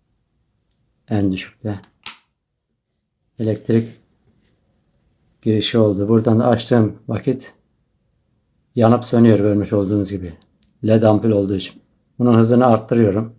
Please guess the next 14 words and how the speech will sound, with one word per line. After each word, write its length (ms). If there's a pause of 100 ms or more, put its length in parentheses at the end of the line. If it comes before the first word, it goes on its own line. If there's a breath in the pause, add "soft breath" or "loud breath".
(2250)
Bakın 300
hiçbir 260
şey 200
fark 260
etmiyor. 260
Sadece 300
yanıp 280
sönüyor. 320 (1800)
Hızımı 300
arttırdığım 520
zaman 340 (720)
sadece 600
direk 300
yanıyor. 380